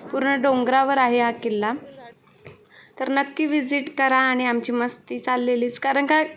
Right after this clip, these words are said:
फिरायला गेल्यानंतर एन्जॉय तर झालंच पाहिजे, मग कसलं फिरणं. तर मग चाललेलं असं मजा मस्ती गाडीवर. आणि फर्स्ट टाइम मी पण जाणार होती, त्यामुळे एक हे होतीच की हां बाबा, आता फिरायला,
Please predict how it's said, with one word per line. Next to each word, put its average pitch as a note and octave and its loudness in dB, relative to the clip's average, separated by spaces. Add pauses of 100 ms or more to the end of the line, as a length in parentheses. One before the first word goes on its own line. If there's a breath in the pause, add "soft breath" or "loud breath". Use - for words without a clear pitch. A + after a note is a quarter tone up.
(120)
फिरायला C#4 2
गेल्यानंतर C4+ 0
एन्जॉय A#3 0
तर A3+ 0
झालंच A3 -2
पाहिजे, F#3 -4 (380 loud breath)
मग A#3+ -4
कसलं B3 -2
फिरणं. G3 -2 (480 loud breath)
तर B3 0
मग C4+ 0
चाललेलं C#4+ 2
असं B3 0 (460 soft breath)
मजा A3+ 0
मस्ती A3+ -4
गाडीवर. A3 0 (400 loud breath)
आणि A#3+ -2
फर्स्ट D4 0
टाइम D4 4
मी C#4+ 2
पण C#4 0
जाणार C4 2
होती, C4 -2
त्यामुळे B3+ 2
एक B3 -2
हे B3 4
होतीच A#3+ 0
की A#3 -2
हां A3+ 0
बाबा, G#3+ -2
आता G#3 -4
फिरायला, G#3 0